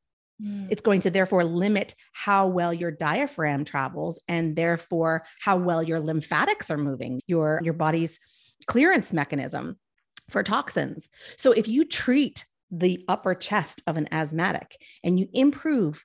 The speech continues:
Speaker 2: the muscle spasm, you change the way that patient's rib cage travels, you change the work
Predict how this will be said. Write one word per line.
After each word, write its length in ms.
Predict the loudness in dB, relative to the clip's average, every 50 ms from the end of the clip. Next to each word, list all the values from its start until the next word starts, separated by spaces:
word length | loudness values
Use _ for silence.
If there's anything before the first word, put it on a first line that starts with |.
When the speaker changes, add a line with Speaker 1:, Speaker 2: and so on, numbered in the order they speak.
| _ _
Speaker 2:
the 100 | -4 -2
muscle 400 | -2 0 2 0 0 0 -2 -4
spasm, 680 | -4 -4 -4 -2 -2 -2 -2 -2 -4 -8 -10 -10 -12 -16 -20 -20 -20 -20 -20 -20 -20 -16 _ 0
you 160 | 0 0 0
change 440 | 0 0 0 2 4 6 6 6 6
the 80 | 4
way 120 | 2 2 2
that 220 | 0 -2 -2 -4
patient's 420 | -6 -6 -4 -2 -2 -4 -4 -4
rib 240 | -2 -2 -2 -2 -2
cage 460 | -2 -2 0 0 2 0 -2 -4 -8
travels, 720 | -6 -4 -2 0 0 0 -2 -4 -6 -6 -8 -10 -12 -12 -14 _ _ -6
you 100 | -6 -6
change 840 | -6 -6 -6 -6 -6 -4 -4 -2 0 2 4 4 6 6 4 2 0 -6 _
the 120 | -4 -4 -4
work 560 | -2 -4 -2 0 2 2 2 0 -2 -8